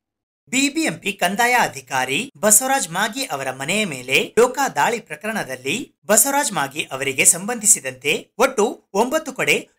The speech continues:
ಲೋಕ ದಾಳಿ ನಡೆದಿದೆ. ಬೆಂಗಳೂರಿನಲ್ಲಿ ಐದು ಕಡೆ ಮತ್ತು ಕಲಬುರಗಿಯಲ್ಲಿ ನಾಲ್ಕು ಕಡೆ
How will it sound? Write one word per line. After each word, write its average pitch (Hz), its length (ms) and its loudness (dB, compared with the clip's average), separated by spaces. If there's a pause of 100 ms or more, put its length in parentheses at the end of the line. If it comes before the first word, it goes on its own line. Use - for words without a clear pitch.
ಲೋಕ 254 240 2 (160)
ದಾಳಿ 160 220 2
ನಡೆದಿದೆ. 208 720 2 (120)
ಬೆಂಗಳೂರಿನಲ್ಲಿ 165 880 -2
ಐದು 214 180 -2
ಕಡೆ 233 200 0
ಮತ್ತು 160 480 -6 (100)
ಕಲಬುರಗಿಯಲ್ಲಿ 208 680 0
ನಾಲ್ಕು 165 360 -4
ಕಡೆ 156 380 -8